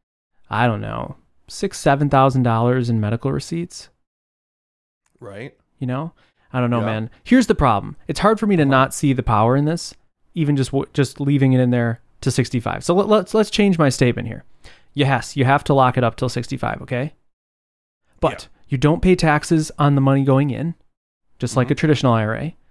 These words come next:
Speaker 1: and you don't pay money on the taxes going out. Wait, you don't pay taxes on the money going out like a Roth I R A. You get both.
Speaker 2: So it's tax-free both ways.
Speaker 1: It's tax-free both ways. Where
Speaker 2: That's
Speaker 1: else
Speaker 2: wild.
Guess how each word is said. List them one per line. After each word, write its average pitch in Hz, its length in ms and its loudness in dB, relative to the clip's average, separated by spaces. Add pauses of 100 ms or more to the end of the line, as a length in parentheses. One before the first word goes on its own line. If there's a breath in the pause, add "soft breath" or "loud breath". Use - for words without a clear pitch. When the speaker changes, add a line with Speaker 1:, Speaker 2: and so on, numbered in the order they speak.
(100)
Speaker 1:
and 131 100 -10
you 131 60 -6
don't 143 180 -2
pay 143 120 0
money 139 220 2
on 131 100 0
the 131 80 0
taxes 123 400 -4
going 117 320 -2 (100)
out. - 360 -10 (640)
Wait, 107 240 -12
you 131 60 -6
don't 127 100 -2
pay 135 80 0
taxes 160 360 0
on 151 100 2
the 143 60 2
money 147 200 4
going 143 220 4
out 135 360 -6 (580)
like 123 180 -2
a 120 60 -2
Roth 185 240 0
I - 80 -8
R - 160 -14
A. - 80 -20
You 151 100 2
get 143 180 2
both. - 280 -6 (720)
Speaker 2:
So 127 140 -6
it's 123 100 -8
tax-free 123 380 -4
both 101 240 -8
ways. - 220 -16
Speaker 1:
It's 135 140 -8
tax-free 123 380 0
both 127 220 0
ways. 113 320 -12 (960)
Where 147 220 2
Speaker 2:
That's 165 80 0
Speaker 1:
else 127 360 -2
Speaker 2:
wild. - 100 -20